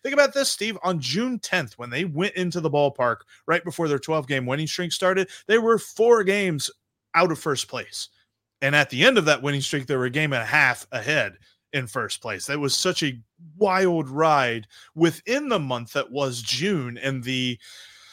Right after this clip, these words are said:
just euphoric feeling that for once, we haven't had a euphoric feeling about baseball in a long time in Cincinnati, and June brought that.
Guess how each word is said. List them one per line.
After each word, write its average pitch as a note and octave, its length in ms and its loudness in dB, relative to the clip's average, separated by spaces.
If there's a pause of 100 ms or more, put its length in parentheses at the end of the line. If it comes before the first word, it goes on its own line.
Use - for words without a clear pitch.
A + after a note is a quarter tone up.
(440)
just F3+ 240 -2
euphoric F3+ 960 2
feeling F3+ 760 -4 (200)
that D#3+ 200 0
for D#3+ 220 -2
once, D3 560 0
we A3 100 -2
haven't A#3 220 0
had A3 160 2
a G#3+ 60 -2
euphoric F#3 600 2
feeling G#3+ 360 0
about D#3+ 240 2
baseball G3 380 2
in F#3+ 60 2
a G3 40 4
long G#3 260 0
time C4 380 -2
in F3 100 2
Cincinnati, B2 680 -4
and D#3+ 160 -2
June F3 380 0
brought F3+ 340 -2
that. G2 200 -12